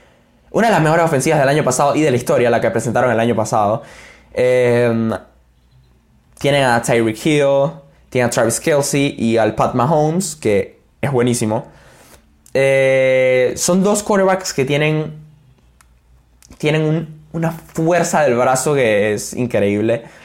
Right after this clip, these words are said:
Hay un rumor que dice que Patrick Mahomes puede tirar hasta ochenta yardas. Eso es una locura.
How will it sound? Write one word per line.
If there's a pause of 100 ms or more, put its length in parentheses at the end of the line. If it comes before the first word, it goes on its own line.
(640)
Hay
un
rumor
que
dice
que
Patrick
Mahomes
puede
tirar
hasta
ochenta
yardas.
Eso
es
una
locura.